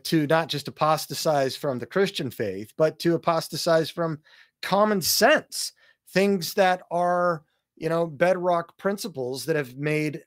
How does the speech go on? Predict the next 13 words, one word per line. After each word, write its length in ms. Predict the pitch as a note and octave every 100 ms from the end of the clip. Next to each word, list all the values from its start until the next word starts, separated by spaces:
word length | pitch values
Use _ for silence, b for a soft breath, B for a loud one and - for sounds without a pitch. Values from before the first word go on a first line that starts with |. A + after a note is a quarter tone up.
| -
um, 440 | C#3+ C#3+ C#3 C#3+ C#3+
the 140 | C#3+
Western 460 | C#3+ D#3 - E3 D3
civilized 580 | - C#3 C#3+ C#3+ C3 B2+
world 560 | B2+ G#3+ A#3+ B2 F#2+ _
great. 560 | B2+ D#3 C#4+ - _ - _ _ _ _ _ _
Um, 640 | C#3+ C#3+ C3+ C3+ C3 C3 C#3 _ _ _ _ _ _ _ -
Christian 380 | G3 F3+ G3
or, 240 | E3+ E3+ E3+
or 140 | E3+
no 240 | F3 B3 G#4
Christian 520 | - C#3 - G#2+ E2
here. 280 | F2 F2